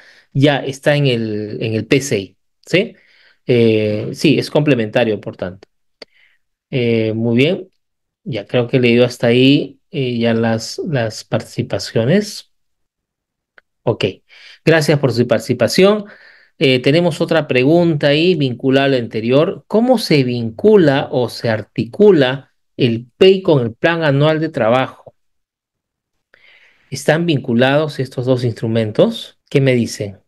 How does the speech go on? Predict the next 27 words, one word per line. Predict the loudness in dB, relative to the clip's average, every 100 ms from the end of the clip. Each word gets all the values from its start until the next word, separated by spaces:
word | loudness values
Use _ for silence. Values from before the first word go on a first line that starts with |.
| _ -6
A | -2
ver, | 0
los | -2 0
leo. | 2 2 0 -6 _ _ _ _ _ _ _ _ _ _ _
Tenemos | 2 2 4
por | 4
un | 6
lado | 4 4 0 -2
el | -6
proyecto | -2 2 2 2
educativo | 0 0 0
institucional | -2 -4 0 2 2 0 -2
y | -2
por | 0
otro | 2 2
lado | 2
tenemos | 2 -2 -2 -4
el | -6 -8
Plan | 0 0 0 -6 -8
Anual | -6 -2 2 4 4
de | 0
Trabajo. | -4 -6 -6 -8 _ _ _ _ _ -20 -20 -20 -20 _ _ _
<clears throat> | 2 2 2 -2 -8 -2
¿Son | 0 2
complementarios? | 2 2 0 0 0 2 2 0 -2 -6 -20 -20
¿Están | -14 -4 0
articulados? | 0 0 -4 0 2 4 4 2 0 -4 -20